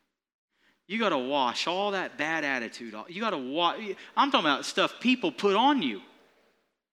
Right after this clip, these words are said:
that just because you're around them, it rubs off on you. Is that right or wrong?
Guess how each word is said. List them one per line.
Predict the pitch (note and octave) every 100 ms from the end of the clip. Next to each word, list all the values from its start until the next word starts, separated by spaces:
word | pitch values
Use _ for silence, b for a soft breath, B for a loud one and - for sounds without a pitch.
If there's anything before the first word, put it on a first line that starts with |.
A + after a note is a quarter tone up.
| _ _
that | F#3+ F#3+
just | B3+ A3
because | A#3+ A3+ G#3+ G#3
you're | B3+ A3
around | G#3+ F#3+ D#3+
them, | B3+ D4 F3+ G#2 - - _ _ _ _ _ _ -
it | A#3+ G#3
rubs | A#3+ G3 A#3
off | A#3 G#3
on | G#3+ G3 G3+
you. | D4+ C4+ B2 - - - _ _ _ _ _ _ _ _ _ D#3
Is |
that | A3+ A3+
right | A3 G#3
or | F3+
wrong? | F#3+ F3+ A2